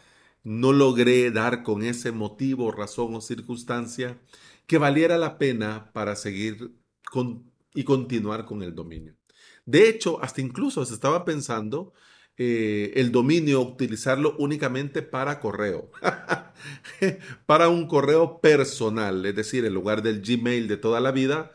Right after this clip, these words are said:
pues meterlo, por ejemplo, en Soho Mail y utilizarlo simplemente para correo. Fíjate que lo estoy pensando también, pero ya no como un blog, ya no hacer nada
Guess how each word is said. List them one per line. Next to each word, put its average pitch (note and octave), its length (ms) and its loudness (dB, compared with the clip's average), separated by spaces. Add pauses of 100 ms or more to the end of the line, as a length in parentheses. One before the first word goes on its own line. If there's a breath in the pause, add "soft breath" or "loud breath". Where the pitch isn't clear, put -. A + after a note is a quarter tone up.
(400 soft breath)
pues C3+ 560 -2 (800)
meterlo, B2+ 600 0
por A2 100 -2
ejemplo, A#2+ 400 0
en G2+ 100 0
Soho C3+ 320 0
Mail C3+ 460 -2 (260 soft breath)
y D3 140 2
utilizarlo C#3+ 1040 0
simplemente D3+ 680 -2
para A#2 280 -6
correo. F#2 420 -8
Fíjate D3+ 340 -2
que B3 60 -6
lo A#3 80 -2
estoy E3+ 180 -4
pensando C#3 460 -8
también, F2+ 420 -10 (440 soft breath)
pero F3+ 260 6
ya C#3 260 4
no D3 460 2
como B2 260 -2
un B2+ 200 -2
blog, G#2 320 0
ya A2+ 120 0
no B2 60 -4
hacer B2+ 320 -2
nada A#2 760 -6